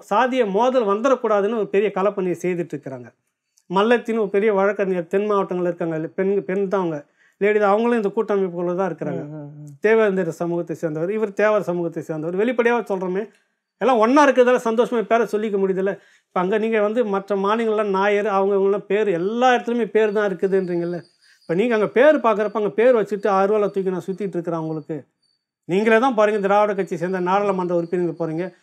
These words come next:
Speaker 1: வெங்கையா நாயுடை வந்து நீங்க வெங்கையான்னு எப்பனா பேரை சொல்லி கொடுத்து கூப்பிட்டுருக்கீங்களா? "எஸ் மிஸ்டர் நாயுடு" அப்படின்னு தான் சொல்லி பாக்குறீங்க, மரியாதையா பேசிட்டு இருக்கீங்களா? அந்த போக்கு இங்க கொண்டுட்டு வாங்களேன். இங்க என்ன குறைஞ்சு போகுது உங்களுக்கு?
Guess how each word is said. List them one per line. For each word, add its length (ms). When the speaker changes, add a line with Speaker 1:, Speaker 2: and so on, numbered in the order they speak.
Speaker 1:
வெங்கையா 340
நாயுடை 300
வந்து 180
நீங்க 240
வெங்கையான்னு 380
எப்பனா 260
பேரை 180
சொல்லி 200
கொடுத்து 280
கூப்பிட்டுருக்கீங்களா? 560
"எஸ் 220
மிஸ்டர் 280
நாயுடு" 380
அப்படின்னு 140
தான் 120
சொல்லி 220
பாக்குறீங்க, 380
மரியாதையா 440
பேசிட்டு 300
இருக்கீங்களா? 440
அந்த 260
போக்கு 300
இங்க 100
கொண்டுட்டு 360
வாங்களேன். 240
இங்க 120
என்ன 160
குறைஞ்சு 340
போகுது 200
உங்களுக்கு? 340